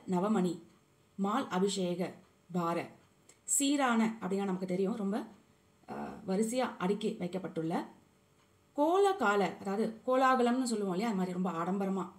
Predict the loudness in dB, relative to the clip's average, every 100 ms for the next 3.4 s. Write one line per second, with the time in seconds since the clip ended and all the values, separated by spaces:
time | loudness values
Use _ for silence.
0 | -8 -4 -2 -4 -10 -20 _ _ -2 2
1 | 2 2 2 4 4 0 -10 -20 _ _
2 | -4 -2 -2 -2 -2 -2 -2 -6 -4 -2
3 | 2 2 0